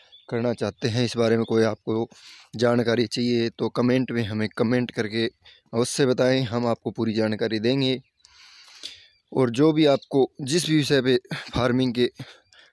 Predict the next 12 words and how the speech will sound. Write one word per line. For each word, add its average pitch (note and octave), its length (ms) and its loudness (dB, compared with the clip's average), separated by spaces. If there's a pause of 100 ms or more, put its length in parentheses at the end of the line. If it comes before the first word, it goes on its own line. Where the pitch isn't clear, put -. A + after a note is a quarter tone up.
लिए B2+ 200 2
वीडियो B2+ 320 0
बनानी B2 320 0
है, A#2 160 0
आप A#2 120 -2
हमें A2+ 240 -4
कमेंट B2+ 380 0
में A#2 180 -2
बताएं, B2 280 0
हम B2 220 0
आपको B2+ 340 -4 (440)
उसकी D3+ 300 -8